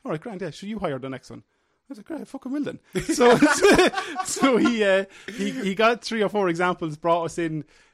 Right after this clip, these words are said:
done the interviews. I was sitting there and he's like, "Right, we'll do the interview anyway." And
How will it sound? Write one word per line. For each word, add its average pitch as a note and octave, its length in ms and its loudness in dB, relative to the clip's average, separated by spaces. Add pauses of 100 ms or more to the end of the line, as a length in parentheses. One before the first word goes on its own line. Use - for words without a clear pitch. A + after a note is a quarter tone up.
(120)
done F3 180 -4
the E3+ 120 -6
interviews. D#3+ 580 -8 (880)
I D3 100 -6
was C#3+ 140 -8
sitting C3+ 180 -10
there C#3 180 -6
and C3 100 -10
he's B2 100 -14
like, C#3 160 -12
"Right, F3 120 -10
we'll C#3+ 100 -14
do D#3 120 -8
the C#3+ 80 -8
interview C#3+ 260 -10
anyway." C#3 280 -10
And B2 280 -14